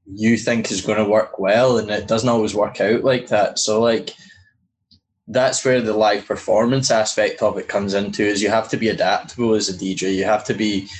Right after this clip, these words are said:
someone who can, who can take the feedback from the crowd, and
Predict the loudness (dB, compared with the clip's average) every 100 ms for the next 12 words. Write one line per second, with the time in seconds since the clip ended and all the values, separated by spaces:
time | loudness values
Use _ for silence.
0 | -14 -4 0 2 2 2 -2 0 0 0
1 | -4 -10 -18 -20 _ _ -6 -4 -2 -2
2 | -4 -6 -8 -2 -2 -2 -4 -2 0 2
3 | 0 0 0 0 -2 0 2 4 2 0
4 | -2 -2 -4